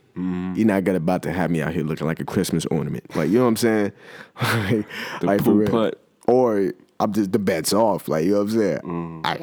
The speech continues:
Speaker 2: I can't let my job over some stuff like that. So, you know.
Speaker 1: Nah,
Speaker 2: But yeah.
Speaker 1: we, we'll be all right, bro.
Speaker 2: Yeah, yeah, I
Speaker 1: We
Speaker 2: ain't
Speaker 1: got
Speaker 2: worried.
Speaker 1: this one. We got it.
Speaker 2: Yeah, I, I, you know what I'm saying? At the end of the day, man, they gotta come to Ohio State for we gonna win.
Speaker 1: Yeah.
Speaker 2: But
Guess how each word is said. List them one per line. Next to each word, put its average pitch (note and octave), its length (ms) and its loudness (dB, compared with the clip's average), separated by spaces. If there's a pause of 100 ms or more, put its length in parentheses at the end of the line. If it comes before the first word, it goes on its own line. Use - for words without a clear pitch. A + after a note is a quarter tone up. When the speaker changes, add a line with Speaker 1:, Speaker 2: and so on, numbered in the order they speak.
Speaker 2:
I F2+ 40 -4
can't D#2+ 220 -4
let G#1 140 -10
my G#1+ 120 -6
job E2 420 -4
over C2 180 -4
some - 160 -8
stuff - 260 -6
like - 160 -8
that. - 200 -6
So, - 260 -8 (240)
you G#2+ 80 0
know. A#1+ 140 -2 (320)
Speaker 1:
Nah, - 100 -12
Speaker 2:
But A#2 80 4
yeah. A2 80 4
Speaker 1:
we, G#2+ 140 2
we'll G#2+ 240 2
be D#2 120 -2
all D#2+ 80 -2
right, D2+ 240 -6
bro. - 220 -10 (180)
Speaker 2:
Yeah, B2 160 -2
yeah, D#2+ 240 -2
I F#2 40 -2
Speaker 1:
We G#2 60 0
Speaker 2:
ain't D#2 100 -2
Speaker 1:
got - 80 -4
Speaker 2:
worried. G1+ 160 -8
Speaker 1:
this - 100 -16
one. - 140 -10
We F2+ 80 -8
got C2+ 220 -10
it. - 120 -14 (520)
Speaker 2:
Yeah, A#2 200 0
I, A3 280 -6 (380)
I, F#3+ 40 -8
you C4 240 -6
know E3 140 0
what A#2 80 2
I'm A2 40 -4
saying? G#2 260 -2
At A2 140 0
the - 100 -4
end C3+ 140 0
of A#2 80 0
the G2+ 80 0
day, F2 260 -2
man, D#2+ 440 -2 (160)
they G2+ 100 -2
gotta E2+ 220 -4
come D#2 240 -6
to C2+ 60 -6
Ohio B1+ 280 -8
State G#1 320 -10
for - 140 -12 (160)
we G1+ 100 -12
gonna G1+ 220 -14
win. G1+ 100 -14 (340)
Speaker 1:
Yeah. G1+ 320 -20 (460)
Speaker 2:
But A#2+ 360 0